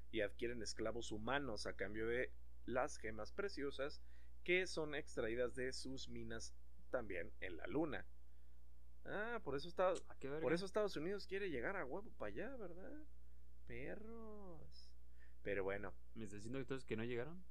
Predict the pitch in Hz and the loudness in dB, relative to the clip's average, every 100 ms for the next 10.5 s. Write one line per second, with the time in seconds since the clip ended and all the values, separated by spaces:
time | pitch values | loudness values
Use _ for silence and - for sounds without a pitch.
0 | - - 131 120 117 - - - - - | -4 -4 -2 -2 -2 -4 -4 -4 -4 -2
1 | 104 101 104 131 165 202 226 233 98 107 | -2 -2 -2 0 0 -2 -2 -2 -2 0
2 | 139 175 - 165 160 135 110 - 104 127 | 2 0 -2 -2 -2 -2 -2 0 0 0
3 | - 180 202 185 123 120 127 123 104 107 | 0 -2 -2 2 2 4 2 2 2 0
4 | 107 92 - - - - - - - - | 0 -2 -2 -4 -4 -4 -4 -4 -4 -4
5 | - - 156 98 - - - 98 95 92 | -4 -4 -2 -2 -2 -2 0 0 0 0
6 | 92 92 85 - - - - - 98 113 | -2 -2 -2 -2 -2 -2 -2 -2 0 0
7 | 160 240 269 320 339 370 359 - - 113 | 2 0 0 0 0 2 0 0 2 4
8 | 143 170 147 113 113 - 131 107 110 117 | 4 2 2 2 0 -2 -2 0 2 2
9 | 117 113 131 139 160 180 180 180 170 - | 2 0 -2 -4 -4 -4 -4 -4 -2 2
10 | 110 107 110 110 | 4 4 2 0